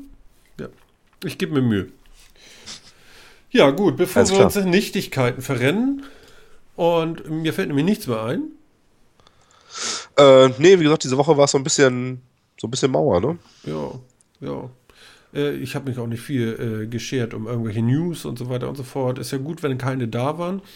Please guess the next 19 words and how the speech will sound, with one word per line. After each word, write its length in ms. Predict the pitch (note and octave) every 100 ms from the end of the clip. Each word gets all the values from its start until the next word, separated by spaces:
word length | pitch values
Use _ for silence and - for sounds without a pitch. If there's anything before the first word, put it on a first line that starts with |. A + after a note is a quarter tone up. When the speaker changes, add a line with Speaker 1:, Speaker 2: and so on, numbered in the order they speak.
| - _ _
Speaker 1:
auch, 380 | - D3+ D#3+ -
aber, 300 | C3+ C3 C3 A#2 -
pff, 400 | - - - C#3 C#3+ -
ja, 100 | - -
ich 120 | -
hab 120 | C3
eben 180 | A2+ G#2
andere 300 | G#2 A2 A2+
Sachen 240 | G#2 F#2+ -
auch 100 | G#2
mal 160 | G#2+
gemacht. 320 | G2+ A#2 B2 _ _ _ _ _ -
Das 160 | A#2+ B2
muss 160 | C3+
dann 120 | C3+ A#2+
auch 120 | B2
mal 140 | C3+
sein. 340 | B2 B2 C3+ C#3 - - - _ -
Ähm, 520 | C#3 C#3+ D3+ D3+ -